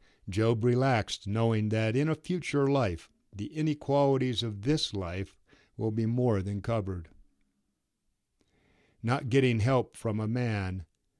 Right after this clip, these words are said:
not getting help from man drove Job to God.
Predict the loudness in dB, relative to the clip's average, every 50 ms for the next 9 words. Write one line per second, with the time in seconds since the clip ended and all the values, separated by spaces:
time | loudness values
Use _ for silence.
0 | _ _ _ _ _ -6 -2 -2 -2 -2 -4 -4 -4 -2 0 0 0 0 -2 -2
1 | 0 0 0 0 -2 -6 -14 -10 -8 -6 -4 -4 -2 -2 -2 -2 -2 -4 -6 -6
2 | -8 -10 -12 -14 _ _ _ _ _ -10 -6 -2 -2 0 0 -2 -2 -4 -4 -2
3 | 0 0 2 0 0 -2 -6 -8 -12 -16 _ _ _ _ -14 -12 -10 -8 -6 -6
4 | -4 -4 -6 -6 -8 -10 -14